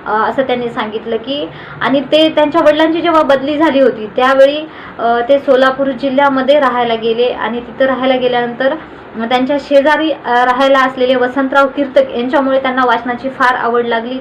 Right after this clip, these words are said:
ते नेहमीच, अ, महाराष्ट्र टाइम्स, अ, घरी घेऊन यायचे आणि त्या माध्यमातून त्यांना देखील वाचनाची प्रगल्भता त्यांची वाढत गेली असं सांगतात. याच्या पुढचा लेख आहे चांदीने दिली संधी. चांदीने दिली संधी,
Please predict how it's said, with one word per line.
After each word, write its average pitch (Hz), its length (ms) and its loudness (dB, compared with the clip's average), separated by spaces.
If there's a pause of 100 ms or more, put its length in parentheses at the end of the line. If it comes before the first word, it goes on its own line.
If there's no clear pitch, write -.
ते 254 80 -2
नेहमीच, 254 420 -2
अ, 262 200 -2 (300)
महाराष्ट्र 254 500 0
टाइम्स, 254 460 -4
अ, 233 340 0 (100)
घरी 247 200 -2
घेऊन 247 280 0
यायचे 226 300 -4
आणि 240 220 -4
त्या 233 140 -4
माध्यमातून 226 500 -6
त्यांना 233 240 -6
देखील 233 320 -6
वाचनाची 226 540 -4
प्रगल्भता 226 600 -8
त्यांची 240 300 -6
वाढत 240 280 2
गेली 240 260 -2
असं 226 200 -4
सांगतात. 202 380 -8 (480)
याच्या 285 160 0
पुढचा 320 460 2
लेख 320 240 2
आहे 277 400 2 (360)
चांदीने 320 720 0
दिली 277 360 0
संधी. 269 420 0 (380)
चांदीने 277 440 -2
दिली 277 240 -4
संधी, 262 440 -2